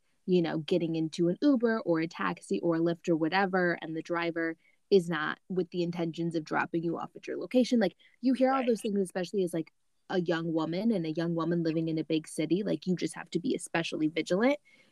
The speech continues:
Speaker 1: So that to me was not like, "Oh, my intuition sounded off." Like,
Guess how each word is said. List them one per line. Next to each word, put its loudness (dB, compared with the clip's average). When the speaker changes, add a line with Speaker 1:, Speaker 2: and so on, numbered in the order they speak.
Speaker 1:
So 4
that 6
to -2
me 2
was 2
not -4
like, -2
"Oh, 4
my 0
intuition 0
sounded -8
off." -2
Like, -2